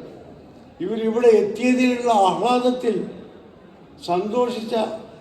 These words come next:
ഹൃദയം കൊണ്ടിരിക്കുകയാണ്. ആ ഒരു കൂടിച്ചേരലാണ് ഇതുകൊണ്ട് ഉദ്ദേശിക്കുന്നത്. അതോടൊപ്പം വീണ്ടും നിങ്ങൾ പരീക്ഷിക്കപ്പെടുകയാണ്, നിങ്ങളുടെ ബുദ്ധി സാമർഥ്യം.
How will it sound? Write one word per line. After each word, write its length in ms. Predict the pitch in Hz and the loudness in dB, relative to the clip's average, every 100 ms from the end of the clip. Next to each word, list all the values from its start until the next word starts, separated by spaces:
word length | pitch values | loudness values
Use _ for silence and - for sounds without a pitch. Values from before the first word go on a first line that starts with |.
| - | 0
ഹൃദയം 400 | 185 190 226 233 233 | 2 6 6 4 2
കൊണ്ടിരിക്കുകയാണ്. 640 | 226 220 214 208 214 160 123 - - - - - 208 | 0 -2 -6 -2 0 0 -2 -10 -18 -20 -20 -8 -2
ആ 20 | 277 294 | 2 2
ഒരു 120 | 277 180 | 2 -4
കൂടിച്ചേരലാണ് 880 | 214 240 240 226 214 214 208 208 220 220 - 202 | -6 -6 -2 0 2 2 2 2 0 0 -4 -6
ഇതുകൊണ്ട് 300 | 196 202 190 | -4 -2 -2
ഉദ്ദേശിക്കുന്നത്. 680 | 185 190 190 190 196 196 190 - - - - - - | 2 2 2 -4 -10 -10 -10 -14 -20 -20 -20 -20 -4
അതോടൊപ്പം 540 | 175 214 214 - 233 285 - - - - - - 165 180 | 0 2 2 2 2 0 -2 -12 -16 -20 -20 -20 -10 -4
വീണ്ടും 420 | 233 262 277 208 - - - - - - - | -2 0 0 -2 -6 -14 -18 -20 -20 -20 -8
നിങ്ങൾ 260 | 208 226 233 226 202 - - | 0 6 6 6 4 0 -2
പരീക്ഷിക്കപ്പെടുകയാണ്, 1160 | 196 185 214 - 220 226 202 196 196 196 190 190 180 | -2 -2 -6 -8 -6 -4 -2 -2 0 2 2 2 2
നിങ്ങളുടെ 240 | 185 190 165 | 2 0 -2
ബുദ്ധി 220 | 165 180 | -2 -4
സാമർഥ്യം. 480 | 180 175 170 - - | -4 -4 -6 -8 -14